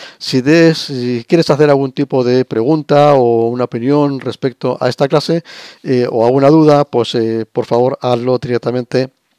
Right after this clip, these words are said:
dentro del canal YouTube, así yo lo reviso día a día y en veinticuatro horas, eh, podré contestarte si efectivamente tengo alguna respuesta a lo que tú me estás preguntando.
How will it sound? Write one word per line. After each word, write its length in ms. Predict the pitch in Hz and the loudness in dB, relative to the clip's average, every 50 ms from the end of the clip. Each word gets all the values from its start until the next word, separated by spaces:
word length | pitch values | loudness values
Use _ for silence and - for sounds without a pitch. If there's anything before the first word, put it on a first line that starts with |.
| _ _ _ _ _ _ _ _ - | _ _ _ _ _ _ _ _ -12
dentro 400 | - 143 147 139 131 127 - 127 | -4 0 2 2 2 0 -2 -2
del 100 | 117 107 | -2 -2
canal 200 | - - 143 139 | -4 -4 -4 0
YouTube, 360 | 139 165 160 - 202 214 - - - - - - - - - _ | 0 0 2 2 0 0 -2 -6 -20 -20 -20 -20 -20 -20 -20 _
así 340 | - 135 120 - - 135 131 | -8 -8 -8 -4 -4 -4 -2
yo 320 | 120 131 127 127 127 139 - - | 0 2 2 2 2 0 -2 -4
lo 180 | 131 127 127 | -2 -2 0
reviso 480 | 123 123 117 135 131 - - 135 127 - - | 0 0 0 0 -2 -2 -2 -2 -4 -4 -4
día 260 | 131 135 139 139 135 | -4 0 2 4 4
a 40 | 135 | 4
día 340 | 143 151 156 151 151 156 - | 4 4 4 4 2 2 0
y 120 | - 131 131 | -4 -6 -6
en 100 | 123 120 | -4 -6
veinticuatro 540 | 127 123 120 - 131 - 139 131 - 123 120 | -8 -8 -8 -8 -6 -2 -2 0 2 2 2
horas, 300 | 127 127 131 127 - _ - - - - _ - | 2 2 0 -2 -4 _ -20 -20 -20 -20 _ -8
eh, 240 | - 135 120 117 120 | -4 -2 -2 -2 -2
podré 320 | - - 120 120 127 131 | -2 0 2 2 2 2
contestarte 680 | 123 - 127 107 - 113 - - 123 117 - - 135 123 | 2 -2 -4 -4 -4 -6 0 0 0 0 0 -2 -4 -4
si 140 | - - 120 | -4 -6 -8
efectivamente 680 | 110 - 123 104 - 120 113 110 113 110 - - 120 | -8 -8 -10 -8 -6 -6 -4 -4 -6 -8 -8 -8 -8
tengo 420 | - - 117 120 117 127 123 131 - | -6 -6 -6 -4 -2 -2 -2 -2 -2
alguna 340 | - 110 110 110 123 123 117 | -2 -2 -2 -2 -2 -2 -2
respuesta 580 | 110 104 - - 127 120 - - 139 127 131 - - - - - - _ | -2 -4 -6 -4 -6 -6 -4 -2 -2 -2 -2 -4 -10 -20 -20 -20 -14 _
a 160 | - 123 120 | -2 0 0
lo 120 | 120 117 | 0 0
que 120 | 110 - 113 | -2 -4 -8
tú 260 | - 127 120 131 120 - | -8 -8 -10 -10 -12 -12
me 160 | 127 113 107 | -8 -8 -8
estás 240 | - - 117 110 - | -4 -4 -6 -6 -4
preguntando. 560 | - 110 101 98 92 - - 87 85 - | -8 -10 -10 -10 -12 -14 -14 -14 -14 -16